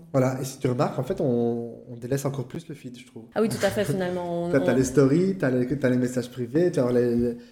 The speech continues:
Speaker 1: les canaux, tu vas avoir plein de choses pour interagir et très, très peu, en fait, on, il y a peu d'innovation, si ce n'est les posts collaboratifs, là, euh, carousel collaboratif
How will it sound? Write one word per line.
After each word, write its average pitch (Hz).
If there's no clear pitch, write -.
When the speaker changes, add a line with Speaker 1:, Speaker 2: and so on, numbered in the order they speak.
Speaker 1:
les 123
canaux, 165
tu 160
vas 123
avoir 120
plein 127
de 123
choses 135
pour 123
interagir 120
et 120
très, -
très 139
peu, -
en 131
fait, -
on, 127
il 120
y -
a 117
peu 156
d'innovation, 139
si 151
ce 139
n'est 127
les 117
posts 135
collaboratifs, 120
là, 123
euh, 117
carousel 123
collaboratif 120